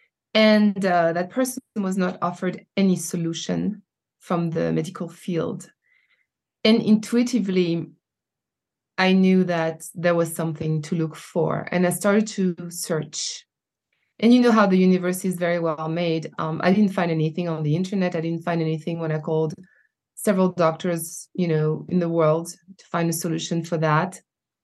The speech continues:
But I told a friend on the phone one day, I said, "You know, I'm going through something difficult. I'm, um, I cannot tell you, um,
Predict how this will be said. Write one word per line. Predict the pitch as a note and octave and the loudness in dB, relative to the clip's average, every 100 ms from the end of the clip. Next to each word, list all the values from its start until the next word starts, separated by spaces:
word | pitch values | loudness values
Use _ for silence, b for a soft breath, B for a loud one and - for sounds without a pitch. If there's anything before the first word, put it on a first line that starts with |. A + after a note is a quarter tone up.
| _ _ _ _ _ | _ _ _ _ _
But | G3+ A3+ | 0 2
I | B3 | 2
told | C#4+ D4+ | 0 0
a | B3+ | 0
friend | - G3+ G3 G3+ - - | 0 2 2 0 -4 -4
on | F#3 | -4
the | F3+ | -4
phone | - G3 F#3+ | -6 -2 0
one | E3 | -2
day, | E3 E3+ | -2 -2
I | E3+ | -4
said, | F3 F3+ | -6 -4
"You | F#3 | -2
know, | F#3+ | -2
I'm | F3+ | -2
going | F#3+ G#3+ | -2 -4
through | A3+ A3+ | -4 -8
something | - G3+ F#3 G3+ G3 | -4 -2 -2 -2 -2
difficult. | F#3+ G3 G3+ G3 F#3+ | -4 -6 -4 -4 -4
I'm, | F3 F3 - | -4 -6 -8
um, | - E3+ F3+ - | -6 -4 -4 -6
I | |
cannot | F#3 A3 A3 A3+ | -2 2 2 0
tell | G#3 F3 | -4 -4
you, | F3 F3 F3 E3+ - - _ _ _ | -4 -4 -4 -6 -10 -14 _ _ _
um, | - E3+ E3 E3 D3 | -6 -4 -4 -8 -12